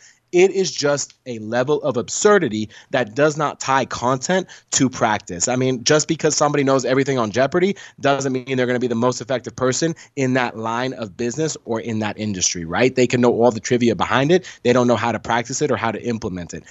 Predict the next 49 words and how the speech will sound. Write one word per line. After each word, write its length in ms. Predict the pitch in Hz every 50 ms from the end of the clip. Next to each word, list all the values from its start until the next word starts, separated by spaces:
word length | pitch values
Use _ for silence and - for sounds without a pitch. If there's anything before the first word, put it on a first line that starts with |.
| - _
And 200 | - 113 107 101
that's 340 | 95 120 127 143 135 - -
the 120 | - 127 110
whole 240 | - - - 131
part 400 | 117 120 - - 113 120 123 123
of 120 | 135 139 139
this 280 | 151 151 165 165 - - - - - - _ _
is, 300 | - 120 113 104 113 - _ -
is 240 | 135 120 110 101 -
the 180 | - 117 110 -
N 160 | 135 139 151
C 240 | 143 - - 151 139
A 260 | 127 113 110 110 117
A 180 | 127 143 147 143 - - _
is 220 | - 117 107 - - -
acting 400 | 104 120 131 123 - 139 123 117
as 120 | 104 101
if 140 | 127 117 123
they 100 | 127 113
have 220 | 110 113 113 92 90
unilateral 640 | 113 135 139 139 120 113 113 120 120 120 131 127
authority 400 | 104 - - 120 120 123 131 135
to 140 | 131 - -
declare 400 | 95 101 - - - 120 127 139
what's 240 | 127 117 107 - -
right 180 | 107 110 120 -
and 140 | 113 110
what's 180 | 104 98 - -
wrong. 300 | 101 107 120 139 156 165 - - - - -
And 180 | 127 123 104 -
clearly 360 | - - 139 139 151 151 160
what's 200 | 143 123 123 123
been 200 | - 131 113 104
wrong 240 | 104 113 120 131 131
this 160 | 131 120 -
entire 440 | - 104 - - 123 123 127 117 113
time 340 | 110 - 120 123 139 160 165 - - - _
is 140 | - 127 107
the 140 | 113 127 143
image 220 | 139 131 127 113
that 80 | - 113
stares 320 | - - - 131 120 113
back 300 | - - 120 117 110 -
at 80 | - -
them 120 | 113 104
collectively 540 | 98 - 117 113 107 95 - 107 92 95 95
in 100 | 95 90
the 60 | 90
mirror. 320 | 87 90 90 87 76 73